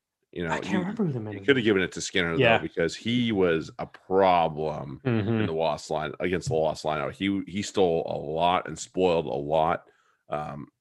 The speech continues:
Speaker 1: definitely gave Exeter more platform than they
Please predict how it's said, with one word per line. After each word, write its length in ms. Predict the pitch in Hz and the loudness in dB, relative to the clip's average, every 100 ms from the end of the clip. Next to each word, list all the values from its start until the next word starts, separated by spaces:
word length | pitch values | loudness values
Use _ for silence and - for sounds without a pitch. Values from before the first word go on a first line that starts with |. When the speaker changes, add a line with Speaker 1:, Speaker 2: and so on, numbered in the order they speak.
| 90 80 | -16 0
Speaker 1:
definitely 460 | 107 104 107 92 | 2 2 2 2
gave 600 | 71 90 87 87 82 67 - | 0 0 0 0 -4 -8 -2
Exeter 380 | 87 - 80 80 | -2 -2 -2 0
more 220 | 82 82 | 0 -2
platform 580 | - 85 80 - 90 82 | 0 0 0 -2 -4 -4
than 100 | 78 | -4
they 200 | 73 - | -6 -8